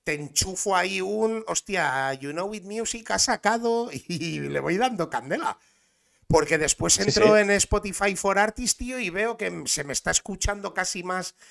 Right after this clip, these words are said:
Speaker 1: fuera que en casa, tío.
Speaker 2: Sí, eso pasa. Bueno, en, yo en el, yo, por ejemplo, en Spotify, eh, mis mayores escuchas son en, en Estados Unidos,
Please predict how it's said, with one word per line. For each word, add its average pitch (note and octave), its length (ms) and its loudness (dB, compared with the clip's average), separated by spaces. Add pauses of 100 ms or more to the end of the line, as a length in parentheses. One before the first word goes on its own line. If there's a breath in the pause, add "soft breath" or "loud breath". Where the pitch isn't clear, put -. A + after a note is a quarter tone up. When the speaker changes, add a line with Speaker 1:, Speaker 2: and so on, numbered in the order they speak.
(140)
Speaker 1:
fuera F#3 540 2
que C#3+ 160 -4
en B2 200 -10
casa, G#3+ 400 -4
tío. G3+ 300 -6 (960)
Speaker 2:
Sí, D#2+ 360 -2 (100)
eso - 160 -8
pasa. E2 440 -2
Bueno, A#2 240 6
en, F#2+ 340 2
yo E2+ 120 0
en F#2+ 80 2
el, F#2+ 800 0
yo, F#2 140 2
por G#3+ 120 4
ejemplo, C3 280 2
en G#2 80 2
Spotify, A2 640 2 (960)
eh, A2 840 2 (260)
mis G2 420 0
mayores G#2 320 2
escuchas B2 300 -2
son B2+ 200 2
en, F#2 720 -4
en E2+ 100 -10
Estados G2+ 420 -4
Unidos, C3 500 0